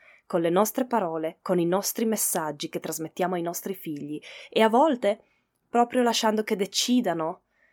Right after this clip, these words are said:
andando contro il "giusto", tra virgolette, imposto dalla società, dal pensiero comune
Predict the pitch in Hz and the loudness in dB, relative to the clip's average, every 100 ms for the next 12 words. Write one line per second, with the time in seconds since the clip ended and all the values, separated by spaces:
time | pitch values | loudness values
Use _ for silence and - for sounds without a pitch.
0 | _ _ - 175 170 180 185 185 - 202 | _ _ -4 -2 0 0 0 -2 0 0
1 | 202 - 196 170 165 202 208 - 156 151 | 0 -2 -2 -2 -4 -4 -4 -4 -2 -4
2 | - 180 160 147 147 156 151 - 147 - | -6 -6 -4 -2 -2 -2 -4 -6 -6 -8
3 | - - - 185 160 185 180 - - 185 | -20 -16 -6 -4 0 0 0 -2 -4 -4
4 | - - 165 151 - 160 156 165 147 - | -4 -8 -8 -6 -6 -8 -8 -6 -6 -8
5 | _ _ _ _ 165 160 160 156 151 143 | _ _ _ _ -6 -2 -4 -2 -4 -4
6 | - 147 131 - 160 | -10 -8 -8 -12 -16